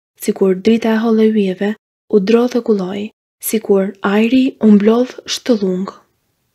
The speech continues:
Kjo shakullimi jo e ftohtë, por e ngrohtë, pothuajse e nxehtë, goditi pemët, çatit e shtëpive,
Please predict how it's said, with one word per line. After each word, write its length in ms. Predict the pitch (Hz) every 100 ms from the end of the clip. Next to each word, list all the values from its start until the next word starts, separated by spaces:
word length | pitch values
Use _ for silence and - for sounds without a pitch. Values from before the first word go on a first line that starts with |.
| _ _
Kjo 100 | 247 -
shakullimi 640 | 226 220 220 233 247 220
jo 140 | 202 202
e 60 | 208
ftohtë, 420 | 190 180 202 - _ _ _ _ _
por 200 | - 202
e 60 | 190
ngrohtë, 480 | 208 214 196 - _ _ _
pothuajse 540 | 214 214 247 269 269
e 60 | 240
nxehtë, 500 | 233 208 190 - _ _ _ _ -
goditi 420 | 214 202 214 226
pemët, 480 | 202 190 190 196 - _ _ _ _
çatit 380 | - 208 254 247
e 40 |
shtëpive, 540 | 226 - 208 185 190